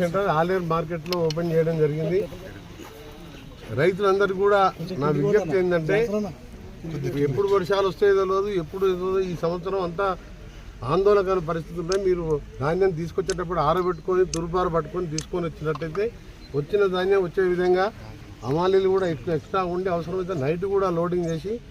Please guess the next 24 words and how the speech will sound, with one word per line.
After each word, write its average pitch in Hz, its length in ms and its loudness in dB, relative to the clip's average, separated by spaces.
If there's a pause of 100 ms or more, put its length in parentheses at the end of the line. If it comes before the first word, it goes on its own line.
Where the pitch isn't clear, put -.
(380)
తీసుకోవాలని 180 680 0
చెప్పి 165 200 -6
పొద్దున్నే 175 420 -2
నేను 175 260 2
కమి-, 151 440 0
కలెక్టర్ 165 300 0
గారికి, 170 260 0
భువనగిరి 165 360 2
కలెక్టర్, 160 480 -4
నల్గొండ 160 320 0
కలెక్టర్, 156 420 -4
అందరి 180 220 0
కలెక్టర్కి 165 460 -6
చెప్పడం 156 300 0
జరిగింది. 143 400 0 (1080)
దాని 165 200 4
తగ్గట్టు 180 420 4 (460)
మద్దతు 151 300 2
ధర 185 160 4
విషయంలో 180 380 4
కూడా 175 140 2
ఎక్కడ 185 240 0
కూడా 180 220 0
మీరు 175 180 -4